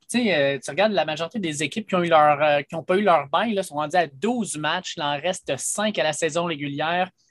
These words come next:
Puis moi, la semaine dernière, les boys, on avait parlé au podcast, mais oh, que j'aurais pas dû parier sur les, <laughs> les, les Cowboys de, de,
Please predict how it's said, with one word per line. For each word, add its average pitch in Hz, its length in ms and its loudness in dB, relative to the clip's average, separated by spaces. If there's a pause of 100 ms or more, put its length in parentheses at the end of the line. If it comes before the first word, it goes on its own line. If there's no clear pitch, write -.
(160)
Puis 233 100 -2
moi, 285 80 6
la 269 120 4
semaine 240 200 0
dernière, 214 380 4
les 202 140 4
boys, 202 200 2
on 185 160 -2
avait 180 180 0
parlé 185 280 -2
au 185 80 -2
podcast, 180 580 -2
mais 175 220 -4
oh, 226 360 0
que 202 140 -2
j'aurais 175 320 -2
pas 180 240 -4
dû 165 140 -14
parier 175 420 0
sur 175 180 -4
les, 160 160 -6 (300)
<laughs> 190 100 -16
les, 175 280 0
les 175 160 0
Cowboys 175 560 0
de, 156 300 0
de, 143 300 -4